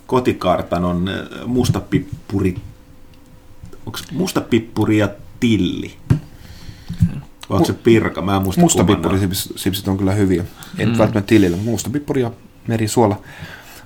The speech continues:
Speaker 2: Mut mä, mun on hyvin vaikea, vaikea päättää. Mä oon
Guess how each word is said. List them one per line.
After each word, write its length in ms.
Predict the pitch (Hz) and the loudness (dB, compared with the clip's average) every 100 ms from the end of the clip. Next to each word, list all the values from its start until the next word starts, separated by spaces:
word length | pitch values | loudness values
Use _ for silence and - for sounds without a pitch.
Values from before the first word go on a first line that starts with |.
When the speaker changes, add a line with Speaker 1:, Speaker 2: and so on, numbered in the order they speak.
| - | -4
Speaker 2:
Mut 320 | 107 95 - - - - - - 113 | -2 -2 -8 -18 -20 -20 -20 -12 -2
mä, 240 | 113 104 - - - - - | 0 0 -6 -18 -20 -20 -6
mun 180 | - 123 | 2 4
on 60 | 107 | 4
hyvin 220 | 101 95 | 4 4
vaikea, 380 | 90 92 90 85 | 2 0 -2 -2
vaikea 280 | 90 95 95 | -2 -2 0
päättää. 420 | 98 90 - 80 80 | 0 -2 -2 -10 -6
Mä 60 | |
oon 200 | 87 87 | -6 -6